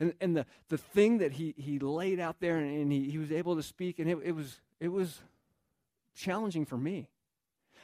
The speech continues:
And, and I see it that we need to treasure Christ above all things. And here's characteristic number two. And like I said, we're only gonna get through two. Hopefully we'll get through three and four next week, but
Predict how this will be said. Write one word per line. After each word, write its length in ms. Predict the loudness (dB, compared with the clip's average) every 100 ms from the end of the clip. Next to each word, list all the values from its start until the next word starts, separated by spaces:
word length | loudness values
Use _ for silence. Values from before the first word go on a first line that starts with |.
| 0
And, 140 | 0 0 -2
and 100 | 2
I 80 | 2
see 400 | -2 -8 -2 0
it 80 | 0
that 140 | 0
we 100 | 2
need 180 | 4 2
to 60 | 0
treasure 300 | -2 -2 -2
Christ 320 | -2 -2 -2
above 200 | -2 0
all 180 | -2 -2
things. 280 | -2 -4
And 100 | -4
here's 200 | -2 -2
characteristic 600 | -2 -4 -2 -2 -6 -6
number 200 | -4 -4
two. 180 | -6 -6
And 100 | -4
like 160 | -4 -6
I 40 |
said, 200 | -6 -6
we're 120 | -2
only 140 | -2 0
gonna 140 | -2
get 140 | -4 -6
through 120 | -8
two. 200 | -6 -6
Hopefully 380 | -4 -4 -2 -4
we'll 80 |
get 120 | -4 -6
through 120 | -10
three 220 | -8 -6
and 100 | -6
four 160 | -6 -6
next 220 | -8 -10
week, 140 | -12 -12
but 120 | -14